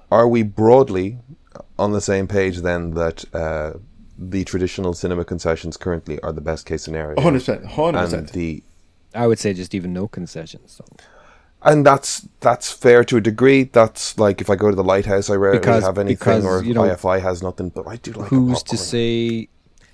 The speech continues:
Speaker 3: just because it's, you know, the norm here,
Speaker 1: Yeah.
Speaker 3: smelling hot popcorn and salt.
Speaker 1: Yeah.
Speaker 3: I like the smell, but that could be just as overpowering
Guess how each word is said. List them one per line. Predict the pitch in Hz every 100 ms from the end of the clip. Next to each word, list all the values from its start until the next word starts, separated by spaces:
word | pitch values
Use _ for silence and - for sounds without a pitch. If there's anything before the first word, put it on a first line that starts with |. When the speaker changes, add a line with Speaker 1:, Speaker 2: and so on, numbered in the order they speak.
| _ -
Speaker 3:
just | 120
because | - - 117 110
it's, | 104 - -
you | 104
know, | 92 92 82 _
the | 101
norm | 95 92 90
here, | 85 90 85
Speaker 1:
Yeah. | 92 - _ _ _ _ _
Speaker 3:
smelling | - 101 90 85 82 - -
hot | - 95 95 _ _ _ _ _ _ _
popcorn | - 90 - 85 78 -
and | 85 78
salt. | 78 65 95
Speaker 1:
Yeah. | 90 _ _ -
Speaker 3:
I |
like | 147 98 -
the |
smell, | - 95 78 - _ _
but | 190
that | 175
could | - 117
be | 104
just | - 117 110 -
as | 92
overpowering | 87 82 - 82 80 - 156